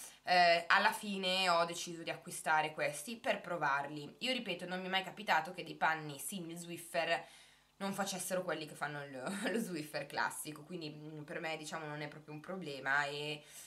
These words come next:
ehm, sono andata su, su una sottomarca, eh, diciamo così, mm, ma non mi pongo, insomma, il problema, e poi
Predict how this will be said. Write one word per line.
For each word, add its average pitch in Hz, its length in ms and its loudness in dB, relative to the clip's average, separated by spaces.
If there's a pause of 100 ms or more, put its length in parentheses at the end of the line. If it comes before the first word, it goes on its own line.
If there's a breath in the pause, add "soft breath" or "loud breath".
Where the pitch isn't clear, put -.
(140 loud breath)
ehm, 135 960 0
sono 185 260 0
andata 165 460 2
su, 151 580 -8
su 147 240 -14
una 139 640 -8
sottomarca, 170 1080 2 (340 loud breath)
eh, 139 260 -4
diciamo 143 260 -10
così, 156 680 -4
mm, 147 1300 -10
ma 170 140 -2
non 165 220 -4
mi 160 140 -6
pongo, 160 320 -6
insomma, 156 280 -4
il 139 80 -6
problema, 135 800 -4
e 139 580 -6
poi 151 260 4